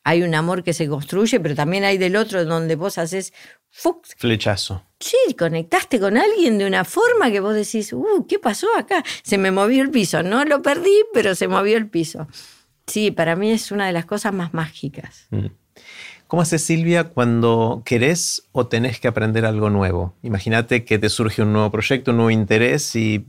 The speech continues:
Speaker 2: decís, "Ah, para esto me vendría bien saber tal cosa".
Speaker 1: Ah, me meto de cabeza.
Speaker 2: ¿Y, y por dónde empezás? ¿Qué haces primero? ¿Cuál es
Speaker 1: Eh,
Speaker 2: el punto de partida?
Speaker 1: y me leo todo lo que encuentro, me busco la gente que sabe y le pregunto,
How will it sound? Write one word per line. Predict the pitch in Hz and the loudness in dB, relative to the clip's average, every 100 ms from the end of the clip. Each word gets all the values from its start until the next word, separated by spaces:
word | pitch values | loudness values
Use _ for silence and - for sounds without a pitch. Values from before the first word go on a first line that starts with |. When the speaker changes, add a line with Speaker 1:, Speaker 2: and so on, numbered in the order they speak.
| 139 | -8
Speaker 2:
decís, | 123 143 - | -6 -4 -2
"Ah, | 165 143 | -2 -2
para | 135 | -4
esto | 151 151 | -2 -2
me | 131 | -2
vendría | 120 123 127 | 0 0 0
bien | 123 139 | 0 0
saber | - 113 113 123 | 0 0 0 -2
tal | 120 113 110 110 | -4 -4 -4 -4
cosa". | 98 95 160 | -6 -4 0
Speaker 1:
Ah, | 165 | 2
me | 147 | 2
meto | 139 160 - 180 | 0 -2 -2 -4
de | 156 | -4
cabeza. | - 151 156 165 156 - - 147 - | -4 -2 0 0 -2 -4 -8 -10 -6
Speaker 2:
¿Y, | 143 127 | -4 0
y | 165 | 0
por | - 139 | 2 2
dónde | 151 180 | 4 4
empezás? | 160 127 113 101 | 2 0 -2 -4
¿Qué | - | -2
haces | 127 151 | -4 -2
primero? | - 117 104 95 92 _ | -2 0 0 -2 -6 _
¿Cuál | - 131 | -4 -2
es | 127 | 0
Speaker 1:
Eh, | |
Speaker 2:
el | 120 | -2
punto | 123 120 117 | -2 0 0
de | |
partida? | 110 104 104 98 95 | -2 -4 -2 -4 -4
Speaker 1:
y | 185 165 | -4 -4
me | 143 143 | -4 -4
leo | 165 202 | -2 -4
todo | 175 202 202 190 | -2 -2 0 0
lo | 160 147 | 0 -2
que | 151 | -2
encuentro, | 143 170 175 170 156 156 | -2 0 0 -2 -2 -2
me | 156 | -2
busco | 160 175 - 165 | -2 -4 -2 -2
la | 156 | -2
gente | - 185 170 | -2 -4 -4
que | 160 | -4
sabe | 151 180 175 | -2 0 2
y | |
le | 160 151 | 2 0
pregunto, | 151 151 151 170 160 151 143 151 151 | 0 0 0 0 0 -2 0 -2 -2